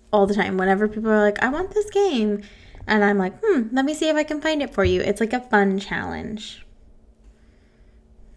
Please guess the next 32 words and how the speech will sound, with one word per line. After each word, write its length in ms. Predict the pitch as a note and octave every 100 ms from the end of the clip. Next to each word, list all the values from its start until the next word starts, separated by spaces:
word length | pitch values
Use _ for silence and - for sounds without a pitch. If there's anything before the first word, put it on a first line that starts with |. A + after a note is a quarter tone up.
| - - - - - - - - - - - _ - - _ _ _ - - - - - - -
Blood 360 | A#3+ A3+ A3+ A#3
Rage 280 | G#3+ F#3+ F#3
was 140 | G3
another 340 | G3 F#3 F3+ F3+
really 280 | F3 F3+
popular 500 | F#3 F#3 F#3 F3+ F3
one 340 | F3+ F3 F3+ G3+ - - -
because 340 | A3+ A3 A3 G#3
of 140 | G3
the 80 | G3
minis, 640 | F#3 F#3 G3 A#3+ E4+ - -
is, 240 | G#3+ A3+ G#3+
was 420 | G#3 G3 F#3+ - - _
the 140 | A3+ G3+
main 240 | F#3+ F#3
reason 320 | G3 A3 A3+
I 120 | A#3+ B3
heard 220 | C4+ B3+
back. 380 | C#4 D4 - - - - -
I 100 | A#3+
have 140 | C4+
been 200 | D#4 D#4
painting 380 | A#3+ A#3+ A3 A3
the 80 | G3+
Blood 340 | G3+ F#3 F3+
Rage 260 | G3 G3+ G3+
minis 400 | A3 A3 A#3 A#3
for 120 | G3+
the 100 | G3
last 360 | F3 E3+ - -
two 180 | A3
years 500 | F3 D#3 - - G#3+